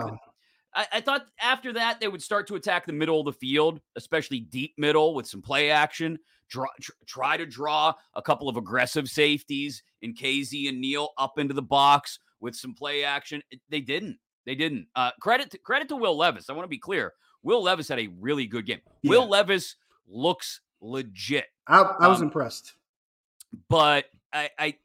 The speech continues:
Speaker 2: I don't, I don't know if they necessarily, if his offensive coordinator necessarily did him any favors tonight. They didn't. There were a few times where they kept some extra protectors in to give him an extra second or two.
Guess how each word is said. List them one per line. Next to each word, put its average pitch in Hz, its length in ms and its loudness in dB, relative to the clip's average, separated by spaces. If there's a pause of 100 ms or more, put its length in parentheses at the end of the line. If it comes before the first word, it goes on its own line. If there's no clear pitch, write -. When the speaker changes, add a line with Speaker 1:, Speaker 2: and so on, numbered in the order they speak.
Speaker 2:
I 160 120 0
don't, - 180 -6 (380)
I 185 40 -4
don't 226 140 -8
know 220 80 -4
if 208 80 -4
they 196 120 -4
necessarily, 156 580 -6
if 131 60 -10
his 135 120 -6
offensive 135 400 -6
coordinator 110 480 -6
necessarily 104 560 -10
did 95 180 -8
him 95 100 -4
any 90 140 -2
favors 78 480 -4
tonight. - 360 -14 (340)
They 131 160 8
didn't. 160 460 2 (360)
There - 80 0
were 175 140 8
a 143 80 4
few 247 300 2
times 214 500 4
where 170 100 -6
they 160 140 0
kept 180 240 -4
some 180 200 -8
extra 156 320 -4
protectors 127 680 -4
in 120 300 -2 (280)
to 127 80 -8
give 131 300 0
him 147 120 -4
an 135 120 -2
extra 127 340 -6
second 117 460 -6
or 104 100 -8
two. 98 460 -6